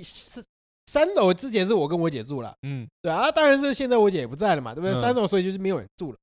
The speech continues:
Speaker 2: 嗯。
Speaker 1: 因为我也住，我，我，我后来我跟我老婆也搬到二楼那边去，
Speaker 2: 嗯。
Speaker 1: 那是二楼的另外一边呢。
Speaker 2: 嗯，嗯，嗯，嗯。
Speaker 1: 对，所以就是因为我房间我爸不会过目，所以还好。
Speaker 2: 嗯，嗯。
Speaker 1: 然后是三楼、四楼的话，现在就是因为没有人住嘛，
Speaker 2: 嗯。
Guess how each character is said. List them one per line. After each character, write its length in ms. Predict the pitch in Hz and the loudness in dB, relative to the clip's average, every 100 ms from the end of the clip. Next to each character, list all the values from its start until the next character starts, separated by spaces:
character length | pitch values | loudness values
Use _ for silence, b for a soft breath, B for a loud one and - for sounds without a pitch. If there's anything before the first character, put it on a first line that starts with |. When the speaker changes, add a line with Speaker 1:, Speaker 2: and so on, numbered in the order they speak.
| _ | _
Speaker 2:
嗯。 140 | 120 120 | -8 -4
Speaker 1:
因 100 | 269 | 0
为 0 | |
我 220 | 254 220 | 4 6
也 80 | 214 | 6
住， 260 | - 202 190 | 4 -2 -4
我， 100 | 175 | -6
我， 240 | 160 170 160 - | -6 -6 -8 -4
我 160 | 156 | 0
后 120 | 220 | 2
来 140 | 220 165 | 2 0
我 80 | 147 | -2
跟 120 | 180 | -4
我 100 | 160 | -6
老 100 | 120 | -6
婆 120 | 107 | -8
也 40 | |
搬 140 | 107 135 | -10 -12
到 80 | 143 | -12
二 60 | |
楼 80 | 135 - - | -14 -16 -16
那 60 | |
边 100 | 120 - | -16 -16
去， 100 | 117 _ | -20 _
Speaker 2:
嗯。 100 | 143 139 | -8 0
Speaker 1:
那 60 | |
是 60 | 254 | 4
二 100 | 247 | 4
楼 120 | 160 | 4
的 60 | 165 | 0
另 180 | 226 175 | -2 -2
外 120 | 160 | -2
一 60 | |
边 240 | 151 147 131 | -2 -6 -8
呢。 140 | 113 - _ | -8 -14 _
Speaker 2:
嗯， 60 | 131 | -12
嗯， 80 | 127 | -12
嗯， 640 | 131 127 127 123 120 120 | -12 -12 -14 -14 -14 -16
嗯。 40 | 117 _ _ | -18 _ _
Speaker 1:
对， 160 | 185 - | -4 -2
所 120 | - | 0
以 60 | 233 | 2
就 120 | 247 | 2
是 540 | 254 247 226 202 208 233 | 2 4 4 4 4 0
因 160 | 277 | 0
为 120 | 247 - | 0 0
我 100 | 156 | -2
房 200 | 151 185 | 0 2
间 160 | 247 247 254 254 - _ | 2 2 -4 -12 -16 _
我 100 | 147 | -2
爸 140 | 180 180 | 0 2
不 80 | |
会 80 | 170 | 2
过 180 | 165 170 | 0 -2
目， 180 | 170 160 _ - | -2 -4 _ -6
所 80 | - | -2
以 60 | |
还 160 | 135 139 | 0 0
好。 180 | - - _ _ | 0 -4 _ _
Speaker 2:
嗯， 240 | 135 139 | -4 -4
嗯。 0 | |
Speaker 1:
然 100 | 127 | 0
后 80 | 175 | 0
是 200 | 202 302 | 0 -2
三 180 | - 285 | 0 2
楼、 120 | 294 254 | 6 6
四 160 | 302 | 6
楼 160 | 240 196 | 4 6
的 80 | 214 | 6
话， 160 | 214 | 4
现 160 | 202 226 | 4 2
在 80 | 202 | 2
就 100 | 208 | 2
是 80 | |
因 80 | 220 | 0
为 60 | 202 | 0
没 120 | 170 | 2
有 100 | 175 | 0
人 120 | 135 | 0
住 160 | 143 185 | -2 -2
嘛， 140 | 123 - | -4 -8
Speaker 2:
嗯。 260 | 127 123 | -8 -6